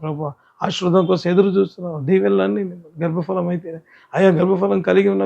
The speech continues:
బిడ్డలు, అయా కడుపులో ఉన్న బేబీ గ్రోత్ విషయం అయితే గ్రంథించు, డెలివరీ విషయంలో అద్భుతాలు చేయండి నాయన. తండ్రి జాబ్స్ కోసం ఎదురు చూస్తున్న బిడ్డలు ఉంటారు, లైఫ్ సెటిల్మెంట్ అనుగ్రహించండి. మ్యారేజెస్ కోసం ఎదురు చూస్తున్న బిడ్డలు ఉంటున్నారు నాయన,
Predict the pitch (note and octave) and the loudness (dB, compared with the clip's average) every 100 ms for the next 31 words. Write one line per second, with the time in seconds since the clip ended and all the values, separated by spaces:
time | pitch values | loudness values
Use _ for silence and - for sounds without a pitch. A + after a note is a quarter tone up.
0 | F#3 F#3 F#3 E3+ - _ - D3+ G3 F#3 | -2 -4 -6 -6 -10 _ -4 0 2 2
1 | F3+ F3+ G3 F#3+ F#3+ E3+ F#3 F#3+ F3 C3+ | 0 0 2 2 2 2 2 2 0 2
2 | E3 G#3 G#3 G3+ E3+ F#3+ F3+ E3 D3+ D3+ | 4 4 2 -6 -6 -8 -10 -10 -14 -12
3 | D3+ D3+ D3+ - D#3 - _ - - C3+ | -10 -10 -12 -18 -20 -20 _ -20 -16 0
4 | D3+ F#3+ F#3+ G3+ F#3+ F3 F#3+ F#3+ D#3 - | 4 4 4 2 0 -2 -2 -2 -4 -6
5 | - C#3+ F3+ F3 E3+ - D#3 D#3 D3+ C#3+ | -10 -6 -4 -4 -6 -8 -10 -8 -8 -8
6 | B2+ A#2+ A2+ _ _ - D#3+ F#3 F#3 B2 | -10 -12 -16 _ _ -4 2 4 4 4
7 | F3+ G3 - G3 F3 F3 F3 F#3 F#3+ F3+ | -2 -2 -4 -8 -4 -2 -2 0 -2 -4
8 | F#3+ D#3+ E3+ E3+ E3+ E3 _ _ _ - | -8 -6 -8 -10 -12 -18 _ _ _ 0
9 | F3+ G3+ F#3+ F#3+ F#3+ F#3+ F3+ G3 F#3+ E3+ | 2 4 0 0 0 0 -2 -2 -4 -4
10 | E3+ - C#3+ C#3+ F#3+ G#3 G3+ F3+ D#3+ G3+ | -6 -10 -8 -2 2 2 2 -2 -6 -10
11 | E3+ F3+ - - - E3+ F#3 G3+ G#3+ G3 | -8 -8 -10 -16 -8 4 8 8 8 4
12 | G#3+ - G#3+ G3 G#3 A3 G#3 G#3 G3 E3 | 0 0 -4 -2 0 0 -2 -2 -4 -4
13 | D#3+ C3+ | -8 -16